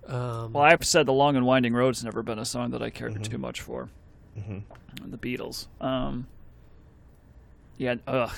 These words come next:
Speaker 2: This is a really on the spot.
Speaker 3: Yeah, no, I
Speaker 2: Um,
Speaker 3: was just wondering, is the, I, it's, if is, there isn't, it's no big deal, but it's, you know, like,
Speaker 1: Yeah,
Speaker 3: yeah,
Speaker 1: there's
Speaker 3: I, I mean
Speaker 1: nothing that really s-, jumps out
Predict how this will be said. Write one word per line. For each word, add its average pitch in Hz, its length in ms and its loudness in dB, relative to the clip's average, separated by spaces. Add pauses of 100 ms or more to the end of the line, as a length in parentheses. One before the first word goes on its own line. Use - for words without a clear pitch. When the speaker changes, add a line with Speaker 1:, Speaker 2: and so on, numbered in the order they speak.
(600)
Speaker 2:
This 151 160 0
is 147 60 0
a 139 80 4
really 135 280 6
on 117 100 2
the 117 60 -6
spot. 117 340 0 (640)
Speaker 3:
Yeah, 143 240 6
no, - 80 6
I 113 100 8
Speaker 2:
Um, 127 40 6
Speaker 3:
was 123 120 0
just - 160 -2
wondering, 131 340 6
is 113 140 0
the, 101 140 0
I, - 60 4
it's, 147 360 2
if 202 200 4
is, 160 80 0
there 160 160 8
isn't, 95 320 4
it's 98 160 -6
no 107 120 0
big 95 280 -6
deal, 64 400 -6
but - 260 -4
it's, - 360 -6 (580)
you 65 80 -10
know, 52 200 -8 (960)
like, - 360 -10 (1000)
Speaker 1:
Yeah, 165 160 -8
Speaker 3:
yeah, 151 160 0
Speaker 1:
there's 190 120 -4
Speaker 3:
I, 190 60 -2
I - 40 0
mean 202 100 -6
Speaker 1:
nothing 170 380 -6
that 123 120 -10
really 117 280 -12 (420)
s-, - 220 -16 (240)
jumps 107 320 -10
out 104 180 -10